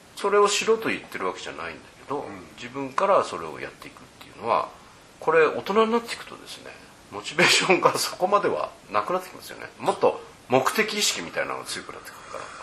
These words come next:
Speaker 2: そういう意味では、その、いわゆる学習っていうものの要素の一つに、
Speaker 1: うん。
Speaker 2: 試行回数っていうのがありますよね。
Speaker 1: うん。
Speaker 2: いくら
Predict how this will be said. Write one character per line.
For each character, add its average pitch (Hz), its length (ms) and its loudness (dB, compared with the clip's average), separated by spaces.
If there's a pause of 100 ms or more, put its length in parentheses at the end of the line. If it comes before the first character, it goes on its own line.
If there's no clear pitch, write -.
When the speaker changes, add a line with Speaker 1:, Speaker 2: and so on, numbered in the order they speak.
(280)
Speaker 2:
そ 214 200 -4
う 269 40 2
い 277 80 4
う - 20 6
意 269 40 6
味 262 80 4
で 196 60 4
は、 165 40 8
そ 156 100 2
の、 131 120 4
い 127 60 2
わ 170 140 10
ゆ 160 100 6
る - 60 -2
学 - 300 6
習 240 300 -2
っ 240 40 0
て - 260 -4
い 220 120 2
う 220 100 2
も 208 260 4
の 214 100 6
の 180 100 6
要 151 180 4
素 175 120 0
の 110 80 2
一 113 160 -4
つ - 80 -8
に、 95 240 -8
Speaker 1:
う - 0 -
ん。 - 20 -14
Speaker 2:
試 113 160 -2
行 247 200 4
回 233 200 8
数 - 160 -2
っ 196 40 -8
て - 100 -10
い - 20 -10
う - 40 -14
の - 120 -12
が - 60 -10
あ - 20 -10
り - 60 -14
ま - 100 -12
す - 60 -16
よ - 140 -14
ね。 120 100 4
Speaker 1:
う - 20 8 (160)
ん。 85 60 2
Speaker 2:
い 78 40 -8
く - 100 6
ら - 140 4